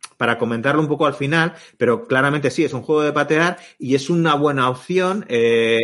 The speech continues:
en el sentido si quieres, eh, hacer un poco más de vida activa, es una persona, por ejemplo, como yo,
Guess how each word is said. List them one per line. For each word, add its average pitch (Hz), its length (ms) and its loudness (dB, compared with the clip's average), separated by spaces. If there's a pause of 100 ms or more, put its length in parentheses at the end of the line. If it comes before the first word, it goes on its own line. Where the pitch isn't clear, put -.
en 117 100 -2
el 120 60 -6
sentido 131 340 -2
si 123 160 -6
quieres, 135 400 0 (380)
eh, 123 200 2
hacer 135 280 0
un 131 100 -2
poco 131 240 -2
más 131 160 -2
de 123 80 2
vida 127 180 2
activa, 135 280 0
es 110 80 -8
una 123 100 -4
persona, 123 380 -4
por 117 80 -2
ejemplo, 127 300 0
como 110 200 0
yo, 107 380 -2